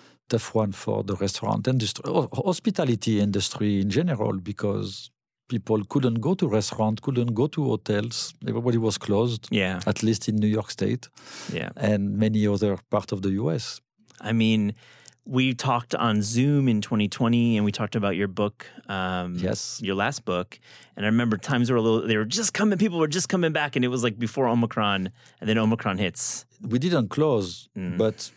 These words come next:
Speaker 1: people were scared again.
Speaker 2: I remember.
Speaker 1: And suddenly the restaurants were slow, and it was,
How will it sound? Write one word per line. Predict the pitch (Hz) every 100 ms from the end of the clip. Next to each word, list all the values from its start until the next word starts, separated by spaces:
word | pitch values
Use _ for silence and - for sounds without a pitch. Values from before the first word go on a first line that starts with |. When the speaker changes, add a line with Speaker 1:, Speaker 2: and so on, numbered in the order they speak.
| -
Speaker 1:
people | 113 127
were | 120 110
scared | - 165 175
again. | 120 98 - 98 - -
Speaker 2:
I | -
remember. | 92 90 95 87 85
Speaker 1:
And | 107 107 104 104
suddenly | - 117 113 110
the | 113 104
restaurants | 110 - 107 104
were | 107
slow, | 104 - 147 135 131 127 110
and | 95 98
it | - -
was, | 110 104 98 -